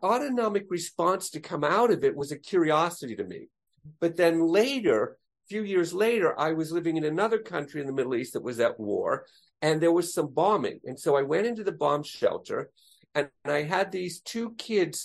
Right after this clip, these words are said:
two-year-old boys sitting on my lap. They were facing each other. So I had my hands on their backs, and they were shivering in terror. And I could feel it in my hands, and I was fascinated by it.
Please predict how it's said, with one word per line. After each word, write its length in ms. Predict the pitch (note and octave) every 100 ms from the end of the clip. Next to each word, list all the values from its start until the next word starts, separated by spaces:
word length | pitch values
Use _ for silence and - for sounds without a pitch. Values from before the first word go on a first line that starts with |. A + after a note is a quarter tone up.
| -
two-year-old 540 | - G3 F3+ E3 E3 -
boys 280 | C3+ C3+
sitting 220 | - E3+ D#3
on 100 | D#3
my 60 | E3
lap. 340 | C#3+ G2+ A2 - _ _ _
They 80 | -
were 220 | F3 F3 G3+
facing 340 | A3+ A#3 A3+
each 200 | G3+ -
other. 200 | E3+ C#3
So 160 | C#3 D#3+
I 60 | F3
had 100 | G#3
my 140 | F#3+
hands 420 | F3 F#3+ G3 G3 E3+
on 120 | D3+
their 180 | C#3 A2+ B2+
backs, 500 | A2 - - - - _ _ _ _ -
and 220 | E3+ D#3+
they 200 | F#3 G3+
were 180 | F3+ E3+
shivering 720 | - - A#3+ B3 G#3+ G3 F3+
in 280 | E3 D#3+ D#3
terror. 460 | - D#3+ C#3+ G#2 - _ _
And 100 | D3
I 40 | E3+
could 160 | G3 F3 -
feel 240 | D4+ E4 F#3
it 100 | D#3
in 140 | D3
my 160 | D3 D#3+ A#3
hands, 400 | A3+ - - - - _ _ -
and 120 | F3
I 100 | E3+
was 280 | E3+ D#3+ - -
fascinated 800 | E3 D#3+ D#3 C#3+ A#2+ A2+ - -
by 180 | - -
it. 80 | -